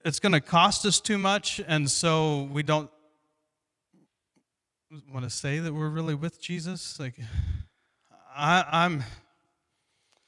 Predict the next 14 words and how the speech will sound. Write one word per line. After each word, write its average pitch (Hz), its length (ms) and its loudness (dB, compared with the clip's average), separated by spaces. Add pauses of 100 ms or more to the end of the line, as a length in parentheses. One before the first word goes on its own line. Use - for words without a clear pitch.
(640)
well, 240 340 -4
I'm 190 140 -2
not, 214 240 -4
I'm 214 140 -2
with 240 180 -2
Jesus, 208 320 2
but 190 160 -2
I'm 190 120 0
not 170 180 0
with 147 160 0
that 123 280 -2
Jesus. - 680 -14
<laughs> - 40 -20 (800)
Right? 147 320 -8